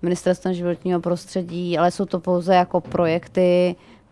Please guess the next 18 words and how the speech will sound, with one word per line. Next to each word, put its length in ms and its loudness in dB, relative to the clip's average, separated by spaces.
eh, 40 -4
poloprovozních 760 0
technologií. 880 -4
A 380 2
z-, 520 -14
myslím, 300 -6
že 160 -2
se 160 -4
zatím 600 0
neuvažuje 640 0
o 160 -2
nějakým 640 -2
celostátním 760 -4
nebo 340 -6
celoplošným 1040 -6
využívání 480 0
těchto 280 -6
technologií. 760 -4